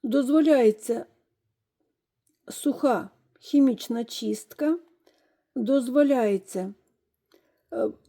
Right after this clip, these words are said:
прасувати праскою при температурах нижче сто десяти градусів. Забороняється віджим в барабані пральної машини.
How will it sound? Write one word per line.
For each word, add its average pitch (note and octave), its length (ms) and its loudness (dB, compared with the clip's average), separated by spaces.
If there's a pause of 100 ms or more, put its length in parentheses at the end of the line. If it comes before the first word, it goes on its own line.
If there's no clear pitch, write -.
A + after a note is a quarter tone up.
(160)
прасувати B3 840 -2
праскою A3 680 -2
при D#4+ 240 0
температурах D4 1000 0
нижче B3+ 640 0
сто - 280 -6
десяти G#3+ 460 -6
градусів. A3 760 -4 (880)
Забороняється C4 1300 4
віджим F#3+ 640 -2 (160)
в G#3+ 160 -8
барабані A3 680 0
пральної G3+ 640 -2
машини. A#3 800 -4